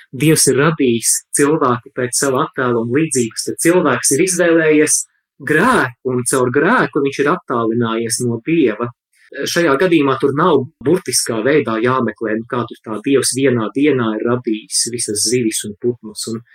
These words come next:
un tam līdzīgi. Labi, tik tālu par tām simboliskajām lietām, bet tagad īsumā parunāsim par tām vēsturiskajām grāmatām, jo, jā, Bībele satur arī vēsturi. Ir arī tāda, eh, vēstures un arī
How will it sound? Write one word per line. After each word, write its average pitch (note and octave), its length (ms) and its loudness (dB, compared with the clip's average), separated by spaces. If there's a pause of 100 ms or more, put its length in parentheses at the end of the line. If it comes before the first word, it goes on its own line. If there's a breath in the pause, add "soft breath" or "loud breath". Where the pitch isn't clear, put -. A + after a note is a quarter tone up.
(500 soft breath)
un A#2+ 120 -10
tam B2 220 0
līdzīgi. G#2 400 -2 (680 soft breath)
Labi, B2+ 260 -4 (240)
tik - 240 -4
tālu A#2+ 160 2
par A#2+ 160 -2
tām A#2+ 240 -2
simboliskajām A#2+ 800 -2
lietām, C3 320 -8
bet - 220 -8
tagad E3 260 0
īsumā E3 560 2
parunāsim E3 540 2
par - 100 -12
tām C#3+ 160 0
vēsturiskajām A#2 880 -2
grāmatām, A#2 560 -2
jo, F3+ 300 2 (400 loud breath)
jā, F3 240 0 (100)
Bībele E3 480 0 (160)
satur D3 460 -2
arī C3+ 260 0
vēsturi. C3+ 720 -4 (400)
Ir F3 160 2
arī D#3+ 240 0
tāda, D#3 320 0
eh, - 400 -10
vēstures D3 680 -2
un B2 100 0
arī A#2 160 2